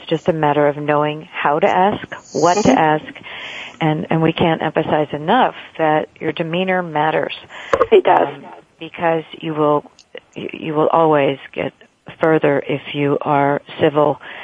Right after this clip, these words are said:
Speaker 1: and you may be terse, you may be tense, but you will get further if you are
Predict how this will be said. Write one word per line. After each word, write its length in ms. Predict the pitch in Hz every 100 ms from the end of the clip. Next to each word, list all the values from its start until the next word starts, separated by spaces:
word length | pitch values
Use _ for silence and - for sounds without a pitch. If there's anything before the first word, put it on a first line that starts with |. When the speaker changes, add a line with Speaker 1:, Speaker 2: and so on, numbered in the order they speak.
| - - -
Speaker 1:
and 500 | 139 135 135 135 - -
you 120 | 160
may 220 | 143 143
be 240 | - 143 139
terse, 360 | - 226 262 - - - -
you 120 | 160 147
may 220 | 139 139
be 160 | -
tense, 460 | - - 233 196 - - - - - - - _
but 320 | 190 170 160 - - -
you 240 | 170 165
will 280 | 156 165 165
get 280 | - 151 - - -
further 400 | 160 151 - - _
if 400 | - 147 156 -
you 300 | 147 147 143 -
are 380 | 143 139 139